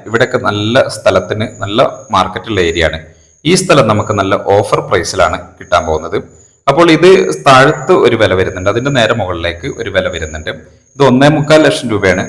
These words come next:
താഴ്ഭാഗത്ത് ചോദിക്കുന്നത്, അത് നെഗോഷ്യബിൾ ആണ്. അതിന്റെ മുകളിൽ വരുന്നത്, നമ്മളിപ്പോ ഈ കാണുന്ന ഈ ഭാഗം വരുന്നത്, ഇവിടെ രണ്ടേകാൽ രൂപയാണ് ചോദിക്കുന്നത്, അതും നെഗോഷ്യബിൾ ആണ്. അപ്പോൾ നല്ല ചാൻസ് ഉള്ള ഭൂമിയാണ്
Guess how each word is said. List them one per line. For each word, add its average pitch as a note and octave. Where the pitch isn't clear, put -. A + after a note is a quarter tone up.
താഴ്ഭാഗത്ത് F#2
ചോദിക്കുന്നത്, F2
അത് C3
നെഗോഷ്യബിൾ F#2+
ആണ്. -
അതിന്റെ C#3+
മുകളിൽ C3
വരുന്നത്, F#2+
നമ്മളിപ്പോ A#2
ഈ -
കാണുന്ന A2+
ഈ -
ഭാഗം F#2+
വരുന്നത്, E2+
ഇവിടെ A#2+
രണ്ടേകാൽ B2
രൂപയാണ് E2+
ചോദിക്കുന്നത്, F2
അതും D3
നെഗോഷ്യബിൾ F2
ആണ്. F2
അപ്പോൾ D3
നല്ല B2+
ചാൻസ് G#2+
ഉള്ള G#2+
ഭൂമിയാണ് F#2